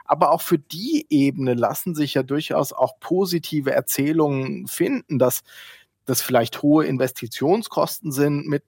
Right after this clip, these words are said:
bestimmten Heizungsanlagen, aber dass vielleicht perspektivisch laufende Kosten viel günstiger sein, äh, werden. Nur als so ein Beispiel. Also ich glaube, man muss dem eigentlich auf der gleichen Ebene begegnen und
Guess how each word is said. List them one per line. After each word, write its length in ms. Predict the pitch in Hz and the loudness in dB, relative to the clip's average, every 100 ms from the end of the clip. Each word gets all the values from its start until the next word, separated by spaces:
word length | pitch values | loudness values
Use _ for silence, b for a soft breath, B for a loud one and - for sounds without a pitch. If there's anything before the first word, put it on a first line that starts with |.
| _ | _
bestimmten 520 | 143 - 147 - 127 | -6 -2 -4 -4 -2
Heizungsanlagen, 960 | 123 135 156 139 139 135 139 123 131 135 | 0 0 -2 -2 0 0 2 4 2 0
aber 160 | 135 | 0
dass 220 | 143 143 - B B B | 0 -2 -6 B B B
vielleicht 340 | - - - | 0 0 0
perspektivisch 1200 | 160 139 - 147 - 180 185 175 180 - - - 143 | -4 -2 -2 -4 -6 -6 -2 4 4 4 -2 -2 0
laufende 520 | 131 139 190 - 175 | 2 2 2 0 -2
Kosten 680 | 160 151 165 - - 170 160 | 0 -2 -2 -4 -6 -6 -4
viel 180 | 185 180 | -4 0
günstiger 540 | 220 269 - 143 135 | 0 0 -2 2 2
sein, 500 | 120 107 117 120 117 _ | 0 -2 -4 -6 -10 _
äh, 180 | 139 127 | -4 0
werden. 760 | 123 120 120 131 117 110 87 - | 2 2 0 -2 -8 -12 -16 -14
Nur 240 | 135 143 156 | -4 2 2
als 160 | 147 | 2
so 80 | - | 0
ein 220 | 135 143 | -2 -2
Beispiel. 440 | - 80 202 - 139 | 0 -2 -2 0 2
Also 160 | 135 | 2
ich 440 | - - - - - | -2 -10 -20 -20 -2
glaube, 260 | 127 160 | 0 2
man 200 | 190 175 | 2 2
muss 200 | 165 190 | 2 0
dem 220 | - 175 139 | 2 0 2
eigentlich 480 | 185 170 196 175 | 0 0 -2 -4
auf 100 | 143 | -6
der 140 | - 135 | -6 -4
gleichen 400 | 120 135 - 156 | 0 0 -2 -6
Ebene 380 | 139 180 196 135 | -4 -2 0 -2
begegnen 580 | 123 131 131 160 147 | -2 -2 -2 0 2
und 160 | 139 | 0